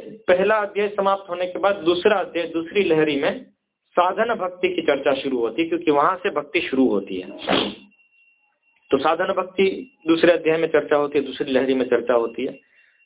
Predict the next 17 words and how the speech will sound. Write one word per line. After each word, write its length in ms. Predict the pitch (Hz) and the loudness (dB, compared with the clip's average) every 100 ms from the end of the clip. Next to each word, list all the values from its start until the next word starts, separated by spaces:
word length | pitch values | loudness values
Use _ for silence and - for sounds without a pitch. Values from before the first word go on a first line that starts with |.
| - | 0
तीसरी 320 | 190 208 269 | 0 4 4
लहरी 320 | 226 214 208 | 4 4 0
में 280 | 202 262 - | -2 -6 -8
भाव 380 | 156 165 214 247 | -4 0 0 -2
भक्ति 340 | 196 190 170 | -4 -6 -10
चर्चा 340 | - 131 - 101 | -8 -10 -6 -6
होती 360 | 98 92 87 | -6 -12 -14
है, 60 | - _ _ _ _ _ _ _ _ _ _ _ _ _ _ _ | -20 _ _ _ _ _ _ _ _ _ _ _ _ _ _ _
और 200 | 131 - | 2 4
चौथी 300 | 180 202 214 | 2 2 2
लहरी 280 | 202 165 151 | 0 0 -4
में 340 | 139 196 - - - | -6 -10 -12 -14 2
प्रेम 260 | 156 160 | 4 4
भक्ति 300 | 131 127 - | 2 -2 -2
चर्चा 300 | 104 98 92 | 0 0 2
होती 320 | 82 78 - | 0 -4 -14
है। 100 | - | -20